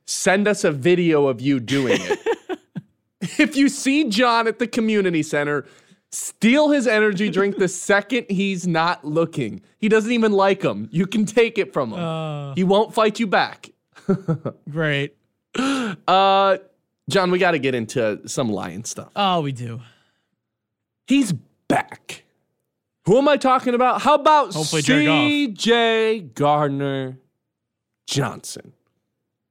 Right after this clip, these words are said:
Speaker 1: Listen, the Lions are negative six in turnover differential this year. That's twenty-fifth in the league. Since week seven, it's even worse. Fourteen turnovers. That's the third most in the N F L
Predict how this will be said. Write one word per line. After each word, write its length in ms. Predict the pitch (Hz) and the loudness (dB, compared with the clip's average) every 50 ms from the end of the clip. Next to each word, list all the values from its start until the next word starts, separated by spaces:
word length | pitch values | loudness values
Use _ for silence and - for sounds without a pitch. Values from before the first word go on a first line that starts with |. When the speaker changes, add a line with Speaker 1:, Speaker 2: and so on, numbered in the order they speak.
| _ _ _ _ _ _ _ _ - | _ _ _ _ _ _ _ _ -6
Speaker 1:
Listen, 200 | 160 151 - 156 | -4 -2 0 0
the 100 | 143 143 | 0 2
Lions 380 | 151 170 196 214 214 214 185 190 | 2 2 2 2 2 2 2 0
are 80 | 175 | 0
negative 500 | 156 147 139 135 143 131 143 147 131 120 | 0 0 0 0 0 0 -2 -2 -2 -4
six 340 | - - 127 117 113 - - | -6 -4 -4 -4 -4 -6 -12
in 180 | - - 110 101 | -10 -10 -10 -10
turnover 400 | - - 120 107 101 92 92 98 | -8 -6 -6 -6 -6 -6 -8 -10
differential 600 | 92 92 104 98 - 98 98 92 85 - - 104 | -8 -8 -10 -8 -8 -10 -10 -10 -14 -14 -14 -14
this 220 | 92 - - - - | -14 -14 -16 -14 -14
year. 160 | 85 - - _ _ _ _ _ _ _ _ _ _ _ _ _ _ _ _ _ _ _ _ | -16 -16 -18 _ _ _ _ _ _ _ _ _ _ _ _ _ _ _ _ _ _ _ _
That's 220 | - 135 127 - | -4 -2 -2 -4
twenty-fifth 680 | - - - 151 160 170 180 185 - - 139 135 131 - | -8 -6 -2 -2 0 2 0 -2 0 0 -2 0 0 0
in 80 | 123 120 | -2 -2
the 100 | 110 101 | -2 -2
league. 380 | 101 175 160 127 - _ _ _ _ _ _ _ _ _ _ _ _ _ _ _ _ _ _ _ _ _ _ _ - - | -4 -8 -12 -14 -16 _ _ _ _ _ _ _ _ _ _ _ _ _ _ _ _ _ _ _ _ _ _ _ -8 -4
Since 320 | - - 233 269 262 - | 0 2 2 2 2 0
week 240 | 170 202 214 185 - | 0 0 0 -2 -4
seven, 380 | - - - 185 214 196 190 | 0 2 2 2 4 2 0
it's 180 | 190 190 190 - | 0 0 0 -2
even 280 | 190 202 190 202 180 170 | -2 0 0 0 2 2
worse. 440 | 185 202 - - - - - - _ _ _ _ _ _ _ _ _ _ _ _ _ _ _ _ _ | 0 0 -2 -4 -8 -14 -16 -16 _ _ _ _ _ _ _ _ _ _ _ _ _ _ _ _ _
Fourteen 840 | _ _ _ 165 170 214 226 202 - - - 190 190 196 196 185 175 | _ _ _ 4 4 4 4 2 -4 -4 -2 0 0 2 0 0 -2
turnovers. 580 | - 147 151 139 131 113 95 101 107 - - | 0 -2 0 0 0 -2 -2 -4 -8 -8 -2
That's 240 | - 143 143 143 - | 0 0 0 0 -2
the 140 | - 156 139 | -2 -2 -2
third 560 | - - - - 156 156 170 180 180 180 160 | -2 -8 -4 0 0 2 2 2 0 0 -2
most 500 | 139 123 123 131 135 131 131 - - - _ _ | -2 0 0 0 0 0 -2 -6 -12 -16 _ _
in 140 | 127 120 | -4 -2
the 140 | 120 117 110 | -2 -2 -2
N 120 | 110 110 113 | -2 -2 -4
F 160 | 110 104 - | -4 -4 -6
L 260 | 101 95 - - _ | -6 -6 -8 -12 _